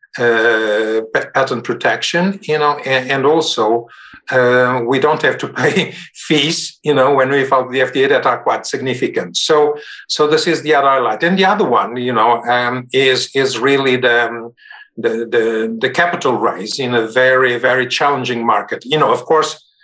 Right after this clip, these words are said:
the, the, this first quarter this year is, is even worse, but was already very challenging. And despite that, uh, we were able to raise, uh,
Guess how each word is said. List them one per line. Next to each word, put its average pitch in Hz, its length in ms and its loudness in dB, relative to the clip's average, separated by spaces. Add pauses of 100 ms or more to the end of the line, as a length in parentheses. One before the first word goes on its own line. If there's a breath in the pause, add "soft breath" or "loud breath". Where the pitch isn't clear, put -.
(420 soft breath)
the, 131 240 -8
the, 135 200 -6
this 135 320 2
first - 400 -2
quarter - 320 2
this 135 320 0
year 139 220 4
is, 135 240 2
is 139 220 0
even 127 300 0
worse, 151 320 2
but - 220 -2
was 131 160 2
already 120 280 4
very 110 260 -2
challenging. 156 600 0
And 117 100 -2
despite 156 600 -2
that, - 380 -2 (600 loud breath)
uh, 127 280 2
we 131 100 0
were 131 180 4
able 131 260 2
to 135 160 -4
raise, 127 540 2
uh, 123 200 -2